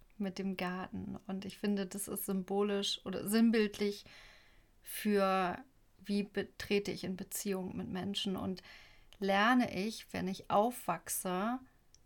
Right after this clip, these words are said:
wie das funktioniert, wie ich in Kontakt komme. Und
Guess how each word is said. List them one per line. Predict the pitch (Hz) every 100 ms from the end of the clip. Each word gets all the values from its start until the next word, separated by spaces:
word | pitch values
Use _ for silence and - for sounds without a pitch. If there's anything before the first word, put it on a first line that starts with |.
| -
wie | 247
das | 277 269
funktioniert, | - 247 - 254 349 233 180
wie | 233 226
ich | 226
in | 214
Kontakt | 220 208 254 254 -
komme. | - 175 180 190 - _ - - - -
Und | 202 208 208